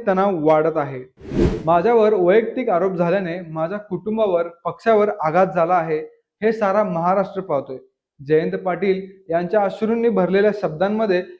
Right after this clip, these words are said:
प्रेक्षकही भावनिक झाले आहेत. राज्यभर निषेधाची लाट, कार्यकर्त्यांचे मोर्चे,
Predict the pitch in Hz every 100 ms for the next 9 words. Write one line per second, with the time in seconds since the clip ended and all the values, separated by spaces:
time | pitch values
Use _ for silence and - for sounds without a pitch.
0 | _ 202 208 262 262 247 240 180 165 170
1 | 151 147 139 139 131 123 - - 135 165
2 | 170 - 143 160 156 175 185 170 156 156
3 | 156 170 175 170 160 151 160 143 - _
4 | _ 151 156 190 190 175 185 180 196 180
5 | 156 156 175 165